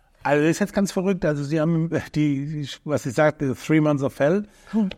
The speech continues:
Speaker 1: äh, die drei Monate Hölle ist, äh, vierzig Grad am Tag und es geht manchmal runter bis vier Grad in der Nacht. Und, ähm, yeah.
Speaker 2: Yeah, my grandpa has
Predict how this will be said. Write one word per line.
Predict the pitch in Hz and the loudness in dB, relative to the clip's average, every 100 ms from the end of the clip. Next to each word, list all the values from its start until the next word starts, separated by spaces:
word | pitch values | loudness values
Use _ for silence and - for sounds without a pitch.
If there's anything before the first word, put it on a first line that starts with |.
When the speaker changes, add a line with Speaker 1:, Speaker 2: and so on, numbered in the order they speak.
| - | -2
Speaker 1:
äh, | 180 151 147 | 2 2 2
die | 143 | 0
drei | 139 147 | 2 2
Monate | 151 151 143 147 143 143 131 | 4 2 2 2 2 0 0
Hölle | 131 151 180 196 _ _ _ _ - | 2 2 0 -4 _ _ _ _ -2
ist, | 151 - - - | 0 0 -4 -4
äh, | 143 143 143 139 139 139 139 147 156 _ _ | 0 2 2 0 0 0 -2 -6 -10 _ _
vierzig | - 156 - - | 0 0 0 -6
Grad | - 139 | 0 2
am | 131 123 | 2 2
Tag | 127 120 - 151 | 0 0 -2 -2
und | 139 | -4
es | - | -2
geht | 143 135 - - | -2 -2 -6 -4
manchmal | 139 131 151 139 143 | -2 0 2 2 2
runter | 131 139 147 | 0 0 0
bis | 131 - | -2 -8
vier | - - 156 | -14 -2 -2
Grad | 143 135 139 139 | 0 0 2 2
in | 147 | 2
der | 127 | 2
Nacht. | 135 165 - _ _ _ _ _ _ - | 2 0 -4 _ _ _ _ _ _ -4
Und, | 135 135 135 | 0 0 2
ähm, | 135 131 131 135 135 131 131 131 _ 151 | 2 2 2 0 0 -2 -6 -10 _ 0
yeah. | 151 107 - _ - _ 202 | 0 -2 -14 _ -20 _ 2
Speaker 2:
Yeah, | |
my | 202 185 | 4 4
grandpa | 196 233 247 208 190 - - | 4 4 4 4 2 0 -4
has | 160 190 | -4 -2